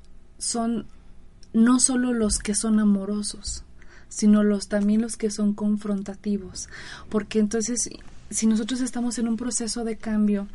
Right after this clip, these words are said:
y estamos trabajando el perdón, este, ese maestro confrontativo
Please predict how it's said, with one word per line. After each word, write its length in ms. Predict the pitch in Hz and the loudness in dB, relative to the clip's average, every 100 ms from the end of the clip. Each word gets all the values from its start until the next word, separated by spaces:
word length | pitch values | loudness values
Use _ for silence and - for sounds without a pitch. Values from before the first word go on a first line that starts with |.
| - - - | -10 -10 -6
y 20 | |
estamos 320 | 208 220 226 | -2 0 0
trabajando 540 | 220 220 202 - 214 220 | 0 -2 -2 2 2 4
el 80 | 214 | 2
perdón, 520 | 233 220 220 220 220 - - - - - - - - - - | -2 0 2 0 -2 -8 -12 -12 -12 -12 -12 -12 -10 -10 -6
este, 720 | 214 202 - - 202 190 190 - - - - - - - - - - - - - - - | -2 0 -2 -4 -2 -2 -4 -10 -18 -20 -20 -18 -20 -20 -20 -20 -20 -20 -20 -20 -16 -2
ese 280 | 247 226 254 | 0 2 4
maestro 400 | 247 240 226 240 | 4 2 -2 -4
confrontativo 920 | 233 208 220 208 208 208 208 233 | -4 -2 0 0 0 0 -2 -2